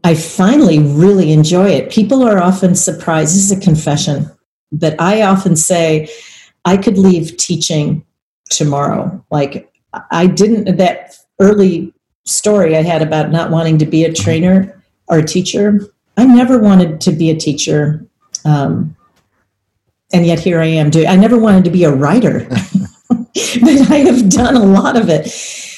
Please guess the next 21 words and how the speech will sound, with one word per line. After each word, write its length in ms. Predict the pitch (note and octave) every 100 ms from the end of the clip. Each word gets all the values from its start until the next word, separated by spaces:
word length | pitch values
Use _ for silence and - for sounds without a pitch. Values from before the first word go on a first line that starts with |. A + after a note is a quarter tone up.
| - _ -
And, 380 | F#3 F#3 F#3+
um, 420 | F3+ E3+ E3 F3+ -
while 460 | E3+ F3+ G3 C4+ C#4
I'm 160 | F3 D#3
teaching 420 | - D#3 E3+ D#3
and 120 | D3
training, 400 | - D#3+ D3 D3+
people 320 | F#3+ F#3+ F#3
are 140 | E3 D#3+
always 240 | D#3+ D#3
surprised. 380 | D3+ - G#3+ F#3+
They're 80 | D3+
like, 300 | D3 C#3 _ _
"You 140 | G3+
look 220 | G3+ B3
like 160 | C#4 B3
you're 80 | G3
having 320 | G3+ G3 F3
so 240 | - G3+
much 320 | G#3 F#3 - -
fun." 640 | - A3 C4+ - - -